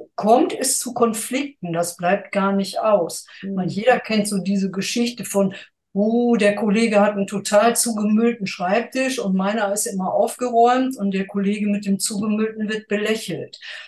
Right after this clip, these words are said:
Speaker 1: Und das
Speaker 2: Mhm.
Speaker 1: ist auch eine, eine Situation der Arbeitskonflikte. Und
Speaker 2: Mhm.
Speaker 1: heutzutage im Fachkräftemangel und dem Mangel von Leuten, die auch eine gewisse Kompetenz mitbringen für mein Unternehmen,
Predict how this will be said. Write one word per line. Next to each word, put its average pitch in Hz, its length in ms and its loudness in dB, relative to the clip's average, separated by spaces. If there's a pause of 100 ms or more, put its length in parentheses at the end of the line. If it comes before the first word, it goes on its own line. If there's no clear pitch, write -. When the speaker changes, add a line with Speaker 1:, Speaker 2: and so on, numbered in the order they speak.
(100)
Speaker 1:
Und 190 140 0
das 196 160 2
Speaker 2:
Mhm. - 40 -4
Speaker 1:
ist - 200 -8
auch 247 340 6
eine, 226 320 4
eine 202 280 0
Situation 208 840 0
der 208 220 0
Arbeitskonflikte. 190 1200 -6 (340)
Und 190 120 -2
Speaker 2:
Mhm. 180 80 0
Speaker 1:
heutzutage 208 760 0
im 196 180 -4
Fachkräftemangel 202 1400 0 (640)
und 185 160 2
dem 175 180 0
Mangel 214 360 0
von 190 220 0
Leuten, 202 440 4
die 196 120 2
auch 196 200 2
eine 196 280 -2 (200)
gewisse 220 380 0
Kompetenz 208 800 -2
mitbringen 180 600 -6
für 262 240 -2
mein 180 300 0
Unternehmen, 175 760 -4